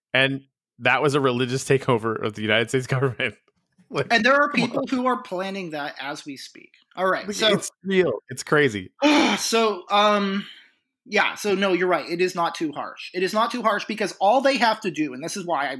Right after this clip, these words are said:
Speaker 2: really, really think it's not too harsh, Corey, all they have to do to be welcomed back into civil society with open arms is to either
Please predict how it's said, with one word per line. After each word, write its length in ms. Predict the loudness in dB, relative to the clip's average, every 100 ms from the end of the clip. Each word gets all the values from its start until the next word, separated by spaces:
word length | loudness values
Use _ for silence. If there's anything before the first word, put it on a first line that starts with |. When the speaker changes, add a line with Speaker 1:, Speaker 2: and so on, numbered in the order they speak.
| -6
Speaker 2:
really, 380 | -2 0 0 0
really 240 | 0 0
think 200 | -4 -10
it's 160 | -12 -12
not 160 | -12
too 120 | -12 -12
harsh, 200 | -12 -12
Corey, 240 | -20 -20 -20 _ -20 -20 -2
all 160 | 2 4
they 120 | 4
have 220 | 4 2
to 60 | -4
do 180 | -4 -4
to 60 |
be 100 | -6 -10
welcomed 380 | -8 -8 -10
back 240 | -6 -6 -6
into 140 | -8
civil 260 | -10 -10 -10
society 440 | -12 -8 -6 -6
with 100 | -10
open 220 | -12 -12 -8
arms 360 | -6 -8 -14 -18
is 180 | -18 -16
to 300 | -14 -14 -18 _ _ _ _ 0
either 520 | 0 0 -4 -14